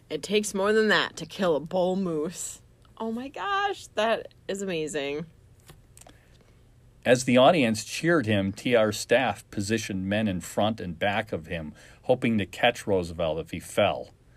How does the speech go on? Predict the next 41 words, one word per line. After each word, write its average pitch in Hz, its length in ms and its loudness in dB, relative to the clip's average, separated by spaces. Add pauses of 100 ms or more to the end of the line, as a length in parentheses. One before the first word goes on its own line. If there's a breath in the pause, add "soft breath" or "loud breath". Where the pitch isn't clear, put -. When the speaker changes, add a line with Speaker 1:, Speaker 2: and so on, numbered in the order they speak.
(440 soft breath)
Speaker 2:
At 113 160 -2
one 147 240 6
point 92 500 0
in 110 140 -2
his 104 120 0
speech, - 380 -4
an 92 80 -6
elderly 117 500 2
woman 104 360 2
asked - 480 -2
him 80 320 -6 (720 soft breath)
to 98 160 -4
sit - 360 0
down. 87 440 2 (320)
T 113 180 0
R 107 220 6
responded 110 680 -2
by 101 400 0
saying, 113 600 -2 (640)
Speaker 1:
"I 247 80 2
thank 202 280 -2
you, 143 80 -8
madam, 135 440 -12
but 175 100 -2
I 208 160 -4
don't 240 260 -8
mind 233 300 -4
it 247 100 0
a 269 40 2
bit." - 500 0 (960 soft breath)
Speaker 2:
At 104 140 2
another 139 340 8
point, 107 320 0
Roosevelt 107 460 2
looked 123 240 0
like 110 140 6
he 107 160 -8
was 95 160 -4
going 101 400 -2
to 92 80 -10
collapse. 92 760 -6